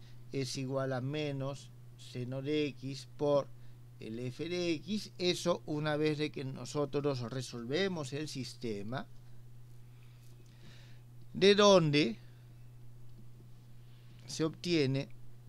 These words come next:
de que C uno de x es igual a la integral del coseno de x multiplicar por el f de x de dx, y aquí vamos a tener más,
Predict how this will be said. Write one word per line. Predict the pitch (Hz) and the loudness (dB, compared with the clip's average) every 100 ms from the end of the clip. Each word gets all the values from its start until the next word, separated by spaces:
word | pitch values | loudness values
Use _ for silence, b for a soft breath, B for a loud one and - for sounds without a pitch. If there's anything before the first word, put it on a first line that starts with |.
| - - - - | -14 -14 -14 -6
de | 151 147 | -2 0
que | 147 | 0
C | 131 143 | 0 2
uno | 147 156 160 170 | 4 4 4 4
de | 175 165 | 6 6
x | 147 127 190 - - - B B B | 4 2 -4 -4 -10 -14 B B B
es | 143 135 147 | -4 -2 -2
igual | 139 143 143 | 0 4 4
a | 135 | 4
la | 123 | 2
integral | 131 160 165 180 170 151 147 151 | 0 0 0 2 2 6 6 4
del | 147 131 | 2 0
coseno | 117 107 - 117 120 135 | -4 -6 -4 -4 -2 -2
de | 135 147 160 | 0 2 2
x | 147 123 185 208 - B B B B | 0 -2 -4 -4 -8 B B B B
multiplicar | 139 143 147 156 180 170 143 139 - - - - - - | -2 -2 -2 -4 -4 0 2 0 -4 -16 -16 -14 -14 -8
por | 139 135 | -4 -2
el | 120 123 | -2 -2
f | 127 147 | -2 0
de | 151 165 160 | 2 4 4
x | 147 175 180 - - - - | 2 -2 -6 -6 -14 -16 -10
de | 113 | -6
dx, | 123 160 160 135 180 202 - B B B - | -2 2 2 0 -2 -4 -6 B B B -2
y | 190 | -2
aquí | 190 220 | 0 0
vamos | 202 180 185 180 | 4 4 4 2
a | 175 | 0
tener | 151 151 165 - | 0 2 0 -2
más, | 123 127 180 240 254 - | -4 0 4 4 2 -8